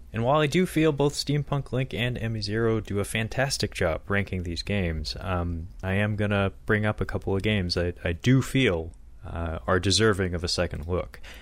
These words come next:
Um, chief among which, of course, being, uh, number eighty-four, uh,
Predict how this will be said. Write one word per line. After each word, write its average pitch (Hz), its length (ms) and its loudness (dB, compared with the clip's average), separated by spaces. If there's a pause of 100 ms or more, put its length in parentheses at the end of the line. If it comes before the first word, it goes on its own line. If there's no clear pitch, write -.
(340)
Um, 87 400 0 (160)
chief - 300 2
among 135 280 2
which, 113 320 2
of - 140 -2
course, 98 280 0
being, 92 480 0 (540)
uh, 82 200 0
number 160 360 2
eighty-four, 123 800 0 (300)
uh, 82 260 -2